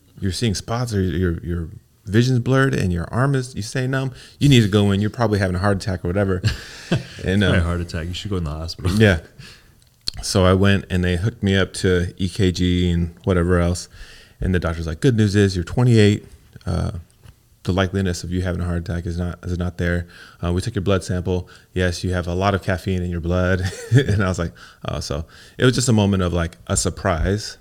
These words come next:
Speaker 1: you know, like, "Hey, you just doubled, uh, your, your kid volume."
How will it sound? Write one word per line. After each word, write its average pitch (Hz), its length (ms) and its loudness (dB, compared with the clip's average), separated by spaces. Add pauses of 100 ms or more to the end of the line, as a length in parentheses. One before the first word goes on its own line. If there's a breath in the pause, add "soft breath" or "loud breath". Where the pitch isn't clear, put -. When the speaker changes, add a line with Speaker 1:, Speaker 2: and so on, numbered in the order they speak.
(140)
Speaker 1:
you 131 120 -4
know, 82 160 -2
like, 80 300 -6
"Hey, 90 280 -2 (400)
you 95 120 -4
just 95 200 -4
doubled, 90 480 -2 (600 loud breath)
uh, 82 220 -6 (300)
your, 87 140 0
your 82 200 -4
kid 101 240 -2
volume." 85 400 -2